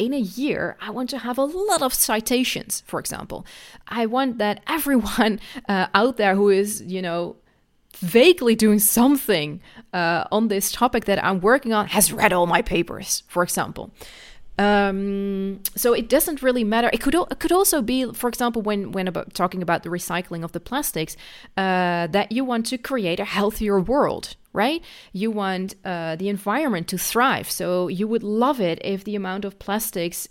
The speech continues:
in a certain, uh, area is reduced, right? Or the amount of recycled plastics, um, uh, is higher. Stuff like that.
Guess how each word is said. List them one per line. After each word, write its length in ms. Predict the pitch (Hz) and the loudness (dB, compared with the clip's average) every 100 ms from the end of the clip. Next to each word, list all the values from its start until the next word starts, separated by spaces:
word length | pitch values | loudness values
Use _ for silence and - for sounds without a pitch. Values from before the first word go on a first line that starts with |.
| - | -2
in 160 | 208 | -2
a 20 | |
certain, 480 | 214 - 185 175 175 175 - - - | -2 -4 -4 -4 -6 -10 -14 -20 -8
uh, 100 | 175 - | -8 -2
area 420 | 233 277 180 147 | 2 2 2 0
is 220 | 190 - | 0 0
reduced, 800 | 185 214 185 269 262 - - - - _ - - | 0 0 2 2 2 0 -4 -6 -14 _ -20 -6
right? 420 | 165 220 - - - | 0 0 0 -6 -8
Or 380 | 160 160 160 | -4 0 0
the 160 | 156 160 | -2 -4
amount 360 | 165 160 170 170 | -2 -2 -2 -4
of 140 | 156 | -2
recycled 600 | 180 - 196 233 180 - | -2 0 2 2 0 -8
plastics, 640 | - 160 - 151 143 - - - - - | -8 -8 -6 -8 -8 -12 -14 -20 -14 -8
um, 680 | 165 156 156 151 151 165 - | -6 -4 -6 -6 -8 -10 -10
uh, 240 | 170 - | -10 -8
is 140 | - - | -8 -6
higher. 440 | - 220 220 - - - _ _ _ | 0 2 2 -2 -10 -20 _ _ _
Stuff 280 | - - 262 | 0 4 4
like 200 | 220 180 | 4 0
that. 220 | 147 - | -2 -8